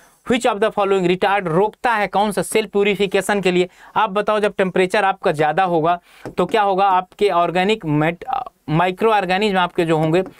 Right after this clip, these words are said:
क्या माइक्रो ऑर्गेनिज्म क्या हो जाएंगे, बहुत एक्टिव हो जाएंगे, बहुत ज़्यादा एक्टिव हो जाएंगे,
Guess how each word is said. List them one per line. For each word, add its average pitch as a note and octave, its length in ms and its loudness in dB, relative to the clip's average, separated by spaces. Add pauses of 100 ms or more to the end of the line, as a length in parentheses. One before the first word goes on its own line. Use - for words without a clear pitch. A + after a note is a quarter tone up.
(220)
क्या G#3 120 2
माइक्रो F3+ 380 0
ऑर्गेनिज्म G3 500 0
क्या G3+ 100 2
हो F#3 140 2
जाएंगे, F#3 260 0 (260)
बहुत G3+ 300 -2
एक्टिव F#3 420 0
हो G#3+ 200 2
जाएंगे, C3+ 280 -2
बहुत F#3 260 -2
ज़्यादा F#3+ 280 0
एक्टिव G3 280 -2
हो G#3+ 160 2
जाएंगे, F3 280 0